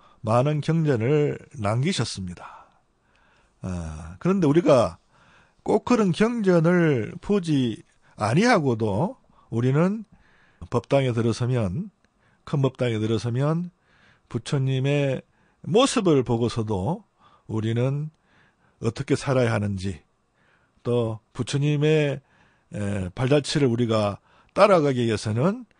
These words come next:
어떤 것을 배워야 하는지 하는 것을 단번에 알 수 있습니다. 우리 불상을 보고 경전을 보고 아는 것도 중요하지만 우리는 불상이라고 하는,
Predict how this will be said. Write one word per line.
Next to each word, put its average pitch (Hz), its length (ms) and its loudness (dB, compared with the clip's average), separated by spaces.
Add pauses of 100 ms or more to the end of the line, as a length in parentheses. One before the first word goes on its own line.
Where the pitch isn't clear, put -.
(560)
어떤 202 480 2
것을 180 280 4
배워야 196 380 4
하는지 104 640 -4 (600)
하는 143 280 -2
것을 151 480 -2 (440)
단번에 131 480 2
알 147 160 2
수 110 120 -6
있습니다. 98 560 -10
우리 131 100 -4
불상을 226 500 0
보고 135 320 0 (760)
경전을 247 400 4
보고 139 480 4
아는 156 300 4
것도 139 320 -2
중요하지만 117 760 -2 (480)
우리는 175 480 0 (400)
불상이라고 190 880 2
하는, 120 480 -2